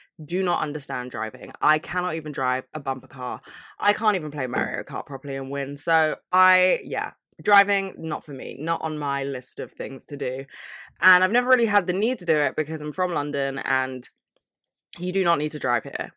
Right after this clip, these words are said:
Like, people who have cars in London, I'm like, "Wow, okay, you're in a different tax bracket to me because I'm not paying parking fees. No way." And the tube is, like, one pound fifty-five. I'm not buying a car. I don't even know how expensive cars are, but I'm assuming a lot.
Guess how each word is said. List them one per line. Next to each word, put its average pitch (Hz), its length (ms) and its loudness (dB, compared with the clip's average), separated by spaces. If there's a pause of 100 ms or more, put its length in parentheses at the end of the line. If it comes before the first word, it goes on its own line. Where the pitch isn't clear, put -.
(140)
Like, 156 240 2
people 208 200 0
who 226 100 4
have 208 140 2
cars 147 360 2
in 143 100 -6
London, 139 260 -6
I'm 143 140 -6
like, 143 220 -6
"Wow, 156 240 6
okay, 147 280 -2
you're 151 200 0
in 147 40 -2
a 143 60 -2
different 139 300 -8
tax 139 180 -6
bracket 143 340 -6
to 147 80 -10
me 143 200 -4
because 151 420 -4
I'm 147 160 2
not 180 160 -2
paying 135 220 -4
parking 135 320 -8
fees. 160 400 -6 (420)
No 240 560 4
way." 135 460 0
And 151 160 -4
the 156 40 -6
tube 254 480 -4
is, 180 300 -2
like, 147 240 0
one 143 140 -6
pound 143 180 -6
fifty-five. - 540 -4 (120)
I'm 151 300 0
not 147 180 -4
buying 117 220 -2
a 120 60 -10
car. - 340 -10 (100)
I 196 120 2
don't 294 80 4
even 294 140 -2
know 220 100 0
how 175 160 2
expensive 143 420 -6
cars 135 260 -4
are, 135 200 0
but - 120 -4
I'm 139 60 -2
assuming 208 360 -4
a - 120 0
lot. 127 300 -2